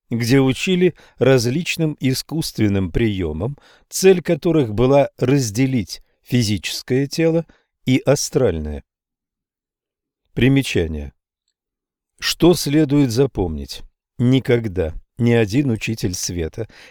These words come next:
не будет организовывать курсы, школы и тому подобное, которые под разными вывесками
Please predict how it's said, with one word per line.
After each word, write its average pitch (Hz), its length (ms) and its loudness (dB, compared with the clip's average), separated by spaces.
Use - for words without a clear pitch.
не 127 220 4
будет 110 440 -2
организовывать 104 1080 0
курсы, 139 640 -2
школы 131 800 2
и 131 100 -4
тому 131 320 0
подобное, 120 680 0
которые 113 640 2
под 113 240 0
разными 113 600 2
вывесками 120 840 -2